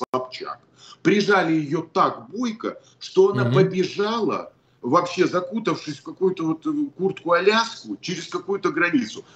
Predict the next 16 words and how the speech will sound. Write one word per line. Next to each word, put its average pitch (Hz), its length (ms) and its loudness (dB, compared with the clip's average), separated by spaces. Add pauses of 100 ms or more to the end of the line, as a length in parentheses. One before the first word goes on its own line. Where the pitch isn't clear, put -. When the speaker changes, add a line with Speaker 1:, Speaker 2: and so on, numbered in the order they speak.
(160)
Speaker 1:
Постанова 147 840 4
это 113 240 -2
была, 98 260 -2
не 117 120 -2
постанова, 165 580 -4
это - 160 0
всё - 260 -4
не 220 160 6
важно. 110 580 -4 (520)
А - 80 -2
то, 190 200 4
что - 160 4
б-, 156 300 0
важно, 196 540 2 (160)
то, 156 120 2
что 147 440 0